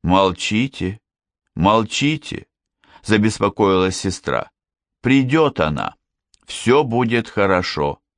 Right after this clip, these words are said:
Глаза у Михаила закрылись, сестра замолчала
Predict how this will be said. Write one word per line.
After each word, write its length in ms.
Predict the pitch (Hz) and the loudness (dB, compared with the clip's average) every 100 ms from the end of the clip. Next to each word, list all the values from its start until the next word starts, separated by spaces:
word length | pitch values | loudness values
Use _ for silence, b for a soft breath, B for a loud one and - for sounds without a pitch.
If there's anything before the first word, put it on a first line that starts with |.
| _ _ _ b b b | _ _ _ b b b
Глаза 460 | - 98 95 107 95 | -2 0 2 2 4
у 80 | |
Михаила 640 | 87 85 - 80 82 80 76 | 2 0 0 0 0 0 0
закрылись, 840 | 76 67 85 104 113 113 - - _ _ _ _ | -4 -4 -4 -4 -4 -6 -10 -16 _ _ _ _
сестра 540 | - 104 98 - 104 92 | -4 0 0 2 2 2
замолчала 920 | 80 78 73 69 - 98 107 76 | 2 0 0 -4 -2 0 0 -2